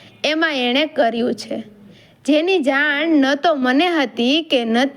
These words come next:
પછી વૃદ્ધ તરફ ફરી બોલ્યો, "મારા પિતાજીને પણ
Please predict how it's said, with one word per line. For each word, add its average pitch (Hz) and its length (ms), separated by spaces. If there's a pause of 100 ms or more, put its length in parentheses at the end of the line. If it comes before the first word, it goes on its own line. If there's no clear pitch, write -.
(520)
પછી 277 420
વૃદ્ધ 269 500 (680)
તરફ 294 280 (200)
ફરી 294 240
બોલ્યો, 214 440 (540)
"મારા 302 280
પિતાજીને 285 840
પણ 294 240